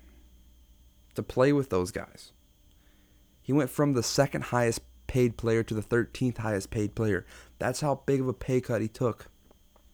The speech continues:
to be in Golden State. And no, LeBron's not gonna take a pay cut.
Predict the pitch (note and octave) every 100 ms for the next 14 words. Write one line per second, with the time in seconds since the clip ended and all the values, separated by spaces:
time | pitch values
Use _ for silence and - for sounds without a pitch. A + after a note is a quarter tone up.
0 | _ - _ - - - - - A#2 A2+
1 | A2 G#2+ G2+ - D2 - - - - -
2 | - - - - - - - - - -
3 | - - - - - - F#2 A2+ G#2+ -
4 | G#2+ C#3+ D3 F#2+ F2 E2+ - - F2+ F2
5 | -